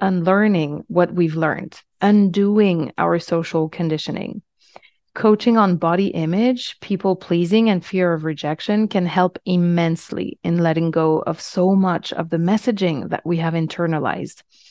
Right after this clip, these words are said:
I know it has changed things to such a high degree for me, and it does for my clients as well. But to be honest, I don't think we ever fully get rid of that conditioning.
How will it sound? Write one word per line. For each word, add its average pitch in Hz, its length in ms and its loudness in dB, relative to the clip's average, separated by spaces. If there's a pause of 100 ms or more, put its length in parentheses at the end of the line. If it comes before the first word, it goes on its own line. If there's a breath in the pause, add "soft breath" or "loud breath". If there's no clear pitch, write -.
(440 loud breath)
I 185 120 4
know 214 180 6
it 202 120 0
has 175 260 -2
changed 180 560 -4
things 170 320 -4
to 185 120 -10
such - 720 -4
a 185 80 0
high 175 280 -2
degree 170 440 0
for 165 200 -4
me, - 280 -6 (400 soft breath)
and 190 120 2
it 180 160 2
does 202 280 4
for 185 200 -2
my 165 160 -2
clients 170 480 -4
as 156 120 -8
well. 180 380 -2 (840 soft breath)
But 208 220 2
to 220 120 0
be 226 100 6
honest, 247 380 4 (100)
I 208 200 0
don't 247 300 0
think 220 300 -2
we 208 260 -2
ever 185 380 0
fully 190 420 0
get 175 280 0
rid 170 480 0
of 170 140 -4
that 160 220 0
conditioning. - 720 -6